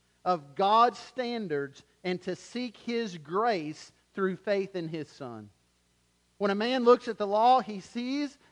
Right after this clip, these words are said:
that his living is more than simply wrong. It is sin. It is an offense against the holy God before whom no sinful person can stand.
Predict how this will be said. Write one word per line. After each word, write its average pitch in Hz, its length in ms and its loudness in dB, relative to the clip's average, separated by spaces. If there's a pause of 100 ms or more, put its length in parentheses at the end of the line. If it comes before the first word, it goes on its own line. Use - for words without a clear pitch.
that 190 200 2
his 202 320 0
living 262 520 2
is 196 260 -4
more 311 420 6
than 240 220 -4
simply 226 560 -6
wrong. 139 680 -4 (560)
It 220 180 0
is 180 200 0
sin. 143 600 -10 (680)
It 240 160 6
is 214 140 2
an 202 100 -4
offense 247 760 -6
against 180 600 -8
the 165 140 -2
holy 226 580 -4
God 151 520 -2 (240)
before 233 560 6
whom 208 440 -6 (180)
no 233 440 6
sinful 277 640 0
person 202 540 0
can 160 220 -8
stand. 120 600 -10